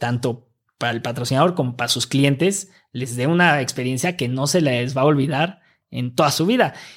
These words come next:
Y yo es lo que he tratado, ¿no? Es lo que he tratado. Yo le, el Viva México, yo quiero que toque a mucho,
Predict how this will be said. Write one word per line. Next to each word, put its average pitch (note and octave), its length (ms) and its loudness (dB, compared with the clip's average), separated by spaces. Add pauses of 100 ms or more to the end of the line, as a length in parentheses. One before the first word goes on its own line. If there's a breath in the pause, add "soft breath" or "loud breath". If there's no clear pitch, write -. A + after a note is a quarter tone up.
(140 loud breath)
Y C#3+ 80 0
yo E3+ 120 6
es A#3 60 0
lo A#3+ 120 2
que G#3 80 4
he - 20 -2
tratado, E3+ 460 4
¿no? D3 120 2
Es G3 80 4
lo F#3 140 4
que F3 80 0
he E3 60 2
tratado. D#3 640 0
Yo C#3+ 180 2
le, D3 320 2 (480)
el D#3 140 -6
Viva F3 160 2
México, F3 320 2
yo C#3+ 160 0
quiero D#3+ 200 2
que C3+ 100 -4
toque C#3+ 300 0
a D3 60 2
mucho, C#3+ 400 0